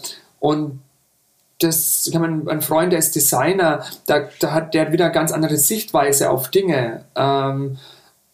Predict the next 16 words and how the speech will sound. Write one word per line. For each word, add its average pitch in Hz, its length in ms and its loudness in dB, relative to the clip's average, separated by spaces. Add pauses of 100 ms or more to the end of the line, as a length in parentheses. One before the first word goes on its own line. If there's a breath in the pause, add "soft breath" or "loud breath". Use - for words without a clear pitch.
(260)
also 143 140 0
das 160 160 -2
sind 175 180 0
so 151 140 0
Mentoren, 139 680 0 (100)
die 139 180 -2
ich, - 340 -6
ähm, 127 640 -2 (1000)
ja, 131 140 4
die 139 160 -2
ich, 135 180 -6
die 139 100 -4
ich, - 240 -8
die 123 180 -8
ich, 120 280 -10
ähm, 120 540 -6